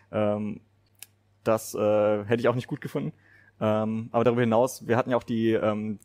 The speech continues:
drei G Regeln für den öffentlichen Nahverkehr und da muss ich auch sagen, die fand ich auch nicht in Ordnung. Und zwar dahingehend, weil sie einfach auch erstens wenig gebracht haben und zweitens,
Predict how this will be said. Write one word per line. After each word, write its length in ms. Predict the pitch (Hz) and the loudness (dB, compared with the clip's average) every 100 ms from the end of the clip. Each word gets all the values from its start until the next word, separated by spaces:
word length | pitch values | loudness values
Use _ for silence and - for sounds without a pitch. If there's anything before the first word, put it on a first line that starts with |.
| _ | _
drei 320 | - - 110 | -10 -2 0
G 400 | 120 113 120 117 | 0 -4 -4 -2
Regeln 460 | 113 - 117 113 110 | -4 -2 -2 -2 -4
für 160 | - 113 | -4 -4
den 140 | 110 | -4
öffentlichen 280 | - 113 107 | -6 -6 -2
Nahverkehr 420 | 107 147 - 143 | -2 -2 -2 -2
und 120 | 117 - | -2 0
da 120 | 107 | 0
muss 140 | 120 | 0
ich 80 | 110 | -4
auch 80 | 110 | -6
sagen, 320 | - 107 107 - _ _ _ _ - | -2 -2 -4 -12 _ _ _ _ -8
die 100 | 123 | -2
fand 180 | - 117 | 0 2
ich 40 | |
auch 140 | 101 104 | 0 -2
nicht 100 | 98 | -6
in 60 | |
Ordnung. 320 | 98 98 98 | -8 -8 -12
Und 180 | 98 107 | -10 -8
zwar 140 | 107 107 | -2 0
dahingehend, 360 | 110 110 107 | 0 0 0
weil 100 | 98 | 0
sie 100 | 104 | 2
einfach 180 | 87 - | 0 -2
auch 160 | 73 - | -4 -2
erstens 480 | 107 - 107 - - | -2 -2 -10 -12 -10
wenig 420 | 113 110 107 - | -4 -4 -4 -10
gebracht 380 | - - 120 - | -12 -6 -6 2
haben 220 | 117 113 | 2 2
und 100 | 107 | -2
zweitens, 420 | - 107 110 113 | 0 0 0 -8